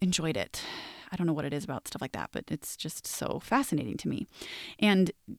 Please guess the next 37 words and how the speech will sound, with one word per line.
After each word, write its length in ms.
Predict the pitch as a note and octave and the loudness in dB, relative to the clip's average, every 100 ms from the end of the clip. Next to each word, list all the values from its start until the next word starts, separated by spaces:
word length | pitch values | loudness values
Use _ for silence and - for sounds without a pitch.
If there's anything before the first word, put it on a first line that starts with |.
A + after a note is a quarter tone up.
| _ _ | _ _
in 380 | - A#3 B3 E3+ | 8 12 12 12
this 200 | G#3+ - | 8 6
cult, 320 | - - F#3 | 2 0 2
and 280 | D#3 F3 D#3 | 4 4 4
as 300 | E3 E3 - | 2 2 0
is 160 | - E3 | -2 -2
the 120 | D#3+ | -2
case 300 | - D#3+ - | -2 0 -2
for 360 | - E3 D#3+ E3 - _ _ _ - - | 0 2 0 -2 -10 _ _ _ -20 2
most 380 | E3+ E3+ F3+ - | 4 6 4 2
cults, 300 | G#3 C4 - | 4 4 4
I 80 | C#3+ | 0
think, 320 | A#2+ D3 - | 2 0 2
is 200 | E3 D#3+ - - - - - _ _ _ _ _ - - | 0 0 -6 -18 -20 -20 -20 _ _ _ _ _ -4 4
they 140 | G3 | 4
create 960 | - G#3+ G3 - G3 A#3+ - - - - _ _ _ _ _ G3+ | 4 2 2 2 2 2 0 -2 -2 -10 _ _ _ _ _ 6
normalcy 800 | F3+ F#3 A#3 A#3+ F3+ - - - | 8 8 8 8 8 0 -2 0
out 160 | D#3 D3+ | 0 0
of 120 | - | -2
things. 580 | C#3 - - - - - _ _ _ | -4 -4 -4 -4 -6 -8 _ _ _
They, 300 | F#3 F3 E3 - | 2 4 2 2
they 100 | E3+ | 0
expose 640 | F3 - - A3 C4 - | 2 0 4 6 6 2
people 380 | - F3 D#3 D3+ | 0 0 2 0
to 100 | F3 | 0
things 360 | E3+ D#3 D#3+ - | 2 2 2 0
so 340 | - - G#3+ G#3+ | 0 2 4 6
much 480 | F#3+ E3+ - - - - - - | 8 8 6 2 0 -10 -16 -2
that 140 | F#3 - | -2 0
people 220 | - G#3 | 2 4
don't 160 | F#3+ | 6
even 180 | F3+ D#3 | 6 4
question 480 | - - - - - | 2 0 0 2 0
it 100 | - | -2
anymore. 240 | - B2 - | -4 -4 -4
They 100 | F3 | 0
just 220 | F3+ - | 0 0